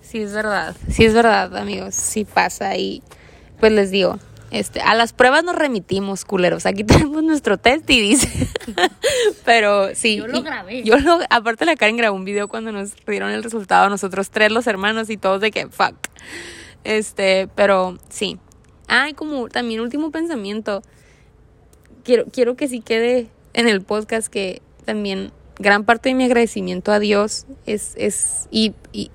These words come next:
Speaker 1: y no so-, no solo somos bendecidos, somos privilegiados, porque me ca-, antes leía la frase y decía yo, "Ay, sí, sí, cierto", pero decían de que el coronavirus es como una tormenta y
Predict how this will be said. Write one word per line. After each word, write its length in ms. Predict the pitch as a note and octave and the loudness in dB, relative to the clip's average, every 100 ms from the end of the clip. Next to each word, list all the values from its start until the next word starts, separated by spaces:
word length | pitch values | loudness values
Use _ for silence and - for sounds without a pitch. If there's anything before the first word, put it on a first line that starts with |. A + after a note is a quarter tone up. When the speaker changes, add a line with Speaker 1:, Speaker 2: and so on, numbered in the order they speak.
| - | -4
Speaker 1:
y 180 | A3+ A3 | -2 2
no 160 | A#3+ | 0
so-, 120 | B3+ | 0
no 160 | - C#4 | 0 2
solo 240 | F4+ F#4 | 4 4
somos 300 | G4 F#4+ G4 | 4 2 0
bendecidos, 720 | F#4 D#4 F#3+ - D4 F#4+ F#4+ - - | 0 -2 -2 0 2 2 -2 -10 -4
somos 340 | A3 G#3+ B3 | -2 0 -2
privilegiados, 800 | C4+ C4 G#3 - F#3+ F#3 - - | -4 -2 -2 -4 0 0 -2 -4
porque 380 | - A3 G3+ F3+ - - - - - - - - - | 0 2 4 2 -2 -20 -20 -20 -20 -20 -20 -14 2
me 140 | A#3+ | 2
ca-, 140 | A#3 - | 2 0
antes 320 | A#3 B3 D4+ | 0 2 2
leía 340 | D4 B3+ G#3+ A#3 | 6 6 6 2
la 100 | B3 | 4
frase 220 | A#3 A#3+ | 2 2
y 40 | |
decía 220 | A#3+ A#3 G#3+ | 0 2 0
yo, 180 | G3 | 2
"Ay, 220 | F#3+ G#3 A3+ | 2 2 0
sí, 160 | A#3 | -2
sí, 100 | A3 | -4
cierto", 380 | A3 A#3 A3+ A3 | 0 0 0 -4
pero 160 | G#3 G#3 | -4 -4
decían 300 | G3+ G#3 G3+ | -2 -4 -4
de 100 | G#3 | -6
que 180 | - - - - - | -6 -10 -18 -14 -4
el 120 | A#3+ | 4
coronavirus 500 | B3 B3 G#3+ G#3 A#3 | 4 4 0 -2 -2
es 100 | B3+ | -2
como 200 | D#4 C4+ | 0 0
una 160 | A3+ A#3 | 2 2
tormenta 760 | A#3 F#3 F#3+ G#3 G3+ G3 F#3 | 2 2 0 0 0 0 0
y 280 | F3 F3 | -2 -6